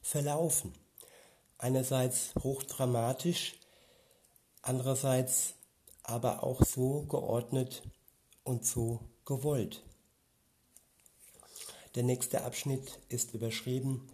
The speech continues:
Petrus verleugnet Jesus.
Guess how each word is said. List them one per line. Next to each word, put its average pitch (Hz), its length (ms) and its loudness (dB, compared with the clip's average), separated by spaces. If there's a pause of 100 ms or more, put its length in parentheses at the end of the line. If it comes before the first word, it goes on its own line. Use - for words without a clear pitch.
(560)
Petrus 185 520 0
verleugnet 120 680 0 (160)
Jesus. 107 680 -2